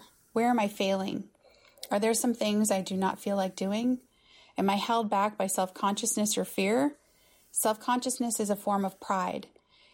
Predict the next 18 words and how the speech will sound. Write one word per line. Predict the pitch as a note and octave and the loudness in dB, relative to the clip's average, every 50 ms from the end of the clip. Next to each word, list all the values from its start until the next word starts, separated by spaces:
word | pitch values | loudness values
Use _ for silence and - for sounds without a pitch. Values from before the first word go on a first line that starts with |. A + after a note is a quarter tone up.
| _ - | _ -2
It | - G3+ | 0 2
is | G#3+ G3+ G3+ - - - - _ _ | 2 2 2 0 -2 -6 -10 _ _
a | - G3 G3 | -6 -6 -6
fear | - - A#3+ A#3+ A#3+ A#3+ B3 | -2 0 2 2 4 4 2
that | A#3+ - - - | 2 0 -2 -2
something | - - A3+ A#3 - B3+ B3 A3+ | -2 -2 -2 0 0 0 0 0
may | G#3 G3 | 0 0
happen | F#3 G3+ F#3+ F#3 - G3+ G3 F#3+ | 0 0 0 0 0 -2 -2 -2
to | - - F#3+ | -2 -4 -4
you. | F#3 F#3 - G3+ - - _ _ _ _ _ _ _ _ - _ _ | -4 -4 -4 -6 -8 -12 _ _ _ _ _ _ _ _ -20 _ _
What | - G#3+ | 0 0
happens | G#3 A3 A#3 B3 A#3+ - C4 B3+ - | 2 2 0 0 0 0 -2 -2 -2
to | - - G#3+ | -2 -2 -2
you | G3+ G3 | -2 -2
is | G3 F#3+ | 0 2
not | G3+ G3 F#3 - G3 | 2 2 2 2 0
very | G3+ G3 G3 G3+ | 0 0 0 0
important. | G3 G3 - - A3+ A3 - G#3+ G#3 - | 0 -2 -2 -4 -4 -4 -4 -4 -8 -8